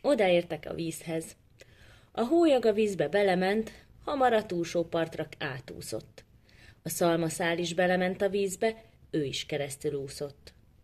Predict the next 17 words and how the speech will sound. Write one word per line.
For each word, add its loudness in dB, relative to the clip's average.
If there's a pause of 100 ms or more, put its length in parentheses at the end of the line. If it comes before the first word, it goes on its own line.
(140)
A -14 (100)
parázs 0 (380)
elkezdett -2
sírni. -8 (1080)
„Hát 6
én 2 (260)
hogy 6
menjek 8
keresztül? 4 (200)
Ha 4
belemegyek 10
a 8
vízbe, 8
kialszom. 2 (320)
Vigyetek 10
keresztül 8
engemet.” 0